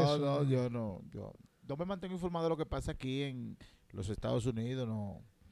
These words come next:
Speaker 2: Estamos tratando de hacer más noticias aquí, ya eso allá yo no entendí nada. ¿Qué fue lo que pasó allá?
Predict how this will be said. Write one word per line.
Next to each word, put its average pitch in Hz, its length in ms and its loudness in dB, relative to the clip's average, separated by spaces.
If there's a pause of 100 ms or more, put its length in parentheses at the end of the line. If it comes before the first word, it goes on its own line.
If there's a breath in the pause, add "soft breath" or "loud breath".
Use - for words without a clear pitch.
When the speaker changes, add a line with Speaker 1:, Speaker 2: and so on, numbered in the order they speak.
(420 soft breath)
Speaker 2:
Estamos 113 300 -4
tratando 117 340 0
de 113 60 4
hacer 107 200 2
más 113 220 0
noticias 110 500 0
aquí, 123 260 -2
ya 139 220 0
eso 147 160 4
allá 147 260 4
yo 147 140 4
no 147 80 0
entendí 135 340 -4
nada. 131 160 6
¿Qué 160 120 2
fue 185 120 0
lo 180 80 4
que 160 80 2
pasó 139 220 4
allá? 104 280 0